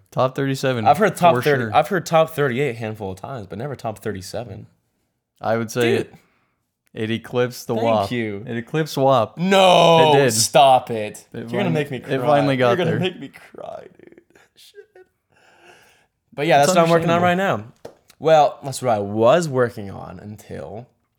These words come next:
Speaker 2: we stumbled across the ability that we could do a podcast together.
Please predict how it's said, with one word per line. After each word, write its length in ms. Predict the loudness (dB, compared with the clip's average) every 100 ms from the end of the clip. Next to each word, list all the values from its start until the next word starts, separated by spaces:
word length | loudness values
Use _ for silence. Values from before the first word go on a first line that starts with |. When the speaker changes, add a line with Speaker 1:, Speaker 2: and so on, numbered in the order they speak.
| _ _ _ _ _ _ _
Speaker 2:
we 160 | -10 -8
stumbled 400 | -4 -2 -2 -4
across 560 | -4 -6 -4 -4 -6 -18 _ _ _ _ _ _ _ _ _ _ _
the 360 | -10 -4 -4 -6 _ _ _
ability 260 | -4 0 0
that 120 | 0
we 100 | -2
could 80 | -4
do 80 | -6
a 40 |
podcast 520 | 0 0 0 -2 -6
together. 400 | -8 -12 -12 -14